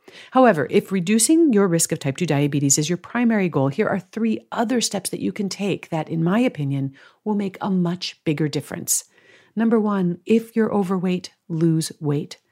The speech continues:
Reducing your body weight by as little as five percent can significantly reduce your risk of diabetes, even if you're still overweight. Number two,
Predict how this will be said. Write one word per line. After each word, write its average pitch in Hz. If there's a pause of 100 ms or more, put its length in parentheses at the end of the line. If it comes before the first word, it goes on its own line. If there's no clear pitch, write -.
(420)
Reducing 185
your 247
body 175
weight 165
by 160
as 185
little 262
as 262
five -
percent - (260)
can 185
significantly 190
reduce 143
your 139
risk 139
of 143
diabetes, 139 (140)
even 226
if 202
you're 175
still 156
overweight. 143 (640)
Number 160
two, 202